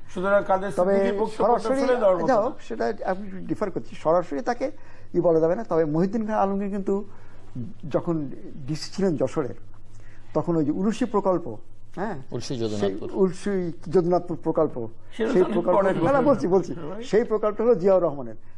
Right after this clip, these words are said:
Speaker 2: সেই প্রকল্প তিনি উদ্বোধন করেন এবং ওইটার উপর বেসিস করে তিনি যে থিসিস দেন,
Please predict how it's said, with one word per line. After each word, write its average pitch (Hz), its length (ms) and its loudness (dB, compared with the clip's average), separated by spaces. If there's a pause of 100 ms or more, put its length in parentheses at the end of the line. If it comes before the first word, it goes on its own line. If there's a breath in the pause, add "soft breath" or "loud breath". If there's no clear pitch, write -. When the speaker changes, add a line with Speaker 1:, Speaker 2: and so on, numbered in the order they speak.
(120)
Speaker 2:
সেই 196 120 2
প্রকল্প 196 380 -2
তিনি 202 140 -2
উদ্বোধন 208 400 2
করেন 254 240 -2 (300 soft breath)
এবং 233 380 4
ওইটার 254 320 4
উপর 294 200 4
বেসিস 240 320 0
করে 233 160 -2
তিনি 214 160 -2
যে 196 80 2
থিসিস 226 340 -4
দেন, 160 180 2